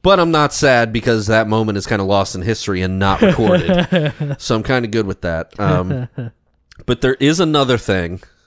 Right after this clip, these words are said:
Speaker 1: that I'm kinda scared to bring up because it's equally as embarrassing. Um,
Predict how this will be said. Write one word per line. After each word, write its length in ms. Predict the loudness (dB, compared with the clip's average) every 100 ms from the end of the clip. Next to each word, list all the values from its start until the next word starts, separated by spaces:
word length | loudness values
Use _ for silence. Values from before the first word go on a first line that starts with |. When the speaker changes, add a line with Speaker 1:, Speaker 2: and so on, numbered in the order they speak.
| _ _ _ _ _ _ _ _ _ _ _
Speaker 1:
that 100 | -2
I'm 100 | -2
kinda 260 | 0 0 0
scared 280 | 0 0 0
to 80 | 0
bring 240 | -2 -2
up 260 | -4 -6 _ _ -18 -18 -20 _ _ _ _ _ _ _ _ _ _ _ _
because 260 | -2 0 0
it's 160 | 0 -2
equally 420 | -4 -2 0 0
as 120 | 0
embarrassing. 680 | -2 0 0 -2 -4 -10 -12 _ _ _ _ _ _ _ _ _ _ _ _ _ _ -6
Um, 480 | -2 0 -2 -4